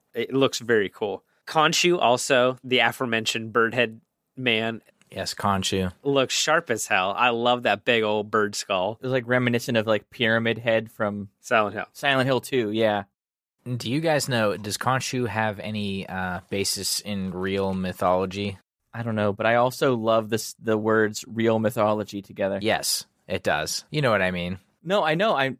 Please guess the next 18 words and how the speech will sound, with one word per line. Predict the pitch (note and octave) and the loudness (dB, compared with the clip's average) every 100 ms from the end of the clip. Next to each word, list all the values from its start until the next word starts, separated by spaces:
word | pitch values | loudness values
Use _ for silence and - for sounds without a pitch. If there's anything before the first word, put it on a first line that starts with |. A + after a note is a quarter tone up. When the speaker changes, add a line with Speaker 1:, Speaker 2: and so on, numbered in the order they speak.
| _ | _
Speaker 3:
I'm | D3 D3 | -2 0
being | F#3 F3 | 0 0
serious. | - G3+ G3+ B2 | -2 0 2 2
I | C3 | 2
actually | C3 D#3 - C#3+ | 2 0 0 -2
do | B2+ D#3+ | -2 -2
like | C3+ C#3 - | 0 0 -2
that. | A#2 A2+ - | -4 -4 -6
Speaker 2:
Yes, | A2+ G#2 F2+ | -2 0 0
so | - A2+ G#2+ G#2 | -2 2 2 2
he's | A2 A#2 | 0 -2
the | A2 A2+ | 0 0
ancient | A#2 C3 D3+ C3 | 0 -2 -2 -2
Egyptian | A#2+ C3 B2+ | -4 -4 -4
god | A2 A#2+ | 0 0
of | B2+ | 0
the | |
moon. | B2+ D3 G2 | -2 -4 -4